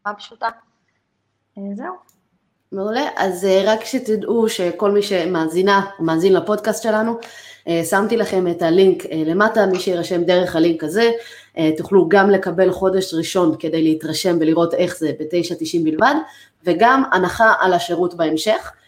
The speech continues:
Speaker 2: אז, אה, כדאי לכם, אה, להירשם, אה, דרך הלינק למטה, דרך, אה, או להגיד שהגעתם דרך האופטימית, אה, ותוכלו לקבל באמת, אה, את ההטבות הללו. ואני רוצה ככה לקראת סיום, אה, לשאול אותך, אה, מה היית רוצה,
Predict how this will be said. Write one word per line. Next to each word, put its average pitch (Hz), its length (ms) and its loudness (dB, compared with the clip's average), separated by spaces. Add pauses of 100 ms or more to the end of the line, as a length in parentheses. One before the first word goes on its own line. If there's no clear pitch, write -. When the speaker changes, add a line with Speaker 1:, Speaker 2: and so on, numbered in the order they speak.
(180)
Speaker 2:
אז, 160 240 -4
אה, 156 200 0
כדאי 175 240 0
לכם, 165 300 -2
אה, 156 120 2
להירשם, 156 560 2
אה, 147 280 0 (160)
דרך 160 240 -4
הלינק 156 200 0
למטה, 151 360 0
דרך, 147 320 -4
אה, 139 100 -4 (220)
או 160 80 -2
להגיד 156 280 0
שהגעתם 156 440 -4
דרך 151 240 -2
האופטימית, 254 540 -2 (440)
אה, 160 60 -4 (240)
ותוכלו 160 380 -2
לקבל 156 400 -2
באמת, 156 380 -4
אה, 143 80 -4
את 139 160 -8
ההטבות 139 640 -4
הללו. 170 320 2 (420)
ואני 180 440 4
רוצה 190 240 2
ככה 311 220 0
לקראת 240 340 0
סיום, 294 580 2
אה, 180 100 0
לשאול 185 300 0
אותך, 269 460 0 (100)
אה, 165 340 -4
מה 208 140 0
היית 330 200 2
רוצה, 226 320 0